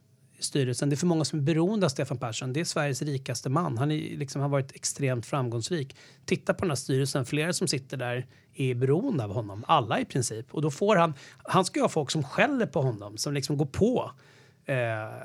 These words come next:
titta, jag tror Kalle Johan är mycket bättre än vad marknaden tror. Alltså, jag tror han är så pass påläst på vilka förändringar som pågår och sådär. Sen är problemet då att det är för mycket ljusblåa skjortor och kavajer. Alla ser ju likadana ut. Det, det är en ljusblå skjorta, det är en kavaj och det är en byxa om man är lite trevlig.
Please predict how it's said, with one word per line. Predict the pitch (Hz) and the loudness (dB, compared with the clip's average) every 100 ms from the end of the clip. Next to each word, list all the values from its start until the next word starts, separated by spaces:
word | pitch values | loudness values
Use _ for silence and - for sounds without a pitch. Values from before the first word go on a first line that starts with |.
| - _ _ - | -16 _ _ 0
titta, | 185 185 180 | 2 4 2
jag | - 156 | 2 2
tror | 156 | 2
Kalle | - 220 | 4 6
Johan | 165 147 | 6 6
är | |
mycket | 143 185 - - | 6 4 2 0
bättre | 135 117 - | 0 -2 -6
än | 123 | -4
vad | 120 | -4
marknaden | 117 117 113 | -6 -6 -10
tror. | 107 117 - - _ _ _ _ - | -10 -12 -14 -18 _ _ _ _ -8
Alltså, | - | -4
jag | 151 | 0
tror | 170 | 2
han | 170 | 4
är | 160 | 2
så | - - 190 | 2 2 4
pass | 147 143 | 4 0
påläst | - 147 127 123 - | 0 0 0 0 -2
på | 127 | -4
vilka | 120 131 | -4 -4
förändringar | - 135 127 127 123 123 | -2 0 0 -2 -4 -4
som | - | -4
pågår | 123 131 117 113 | -6 -4 -4 -4
och | |
sådär. | 117 117 - - | -6 -10 -12 -16
Sen | - 185 | 0 2
är | |
problemet | 180 147 160 185 | 2 2 4 2
då | 151 127 120 | 2 0 0
att | 123 | -2
det | |
är | |
för | 123 135 | -4 -2
mycket | 123 139 | -2 0
ljusblåa | 127 120 - - 113 | 0 0 -4 -6 -6
skjortor | - 123 - 117 | -4 -6 -4 -8
och | 110 | -6
kavajer. | 117 131 180 - 135 - _ - | -2 0 0 -4 -8 -14 _ -4
Alla | 135 151 | 0 0
ser | - | 0
ju | 131 | -2
likadana | 123 117 120 160 180 | -2 -4 0 0 0
ut. | - - | -4 -6
Det, | 175 156 | -4 -2
det | 170 | 2
är | |
en | 175 | 4
ljusblå | 170 135 156 | 2 2 -2
skjorta, | 160 143 - 143 | -2 -4 0 0
det | 139 | 2
är | |
en | 135 | 2
kavaj | 143 131 127 | 2 2 2
och | 131 | 0
det | |
är | 131 | 2
en | |
byxa | 127 127 - 127 | 0 0 0 0
om | |
man | 127 | 0
är | 123 | -2
lite | 120 135 | -6 -8
trevlig. | - 120 104 - | -8 -8 -8 -14